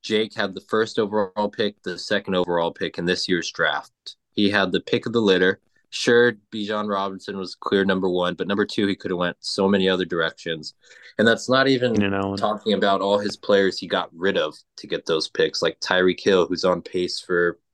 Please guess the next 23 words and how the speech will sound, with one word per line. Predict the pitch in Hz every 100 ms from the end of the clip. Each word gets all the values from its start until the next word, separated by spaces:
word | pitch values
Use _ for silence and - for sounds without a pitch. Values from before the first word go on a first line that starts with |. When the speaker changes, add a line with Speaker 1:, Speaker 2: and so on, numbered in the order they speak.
| _
Speaker 1:
the | 92 87 82
best | 95 92 -
season | 95 87 87
ever | 85 85 87
as | 82 82
a |
receiver. | 82 80 - 101 82 78 76 - - - -
Um, | 76 76 73 78 -
he | 92
just | 98 -
traded | 98 90
away | 90 90
Derrick | 82 87 90
Henry, | - 95 87 82 - _ -
but, | 82 78
I |
mean, | 82 78 76 _
he's | - -
kinda | - 78
done. | 73 78 78 - _ _ _ _ _ _ _ _ _ _ _
But, | 95 95
I |
mean, | 98 92